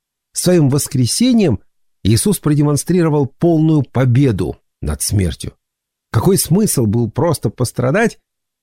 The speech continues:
если бы не было окончательной победы? И вот тот факт, что Он воскрес, указывает на то, что мы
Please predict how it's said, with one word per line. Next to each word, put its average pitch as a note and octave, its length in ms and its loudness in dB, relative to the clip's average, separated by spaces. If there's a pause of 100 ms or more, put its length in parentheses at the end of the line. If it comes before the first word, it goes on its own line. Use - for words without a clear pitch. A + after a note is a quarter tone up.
если D3+ 300 0
бы B2+ 120 2
не D3+ 220 2
было D#3 240 0
окончательной C#3 920 -2
победы? B2+ 480 -2 (480)
И - 60 2
вот E3+ 180 0
тот A3 160 -2
факт, G3+ 260 -4
что D#3+ 200 -2
Он C#3 100 2
воскрес, F3+ 520 -2
указывает D#3 460 -2
на B2 140 -2
то, G3 240 -2
что - 540 -2
мы C#3+ 500 0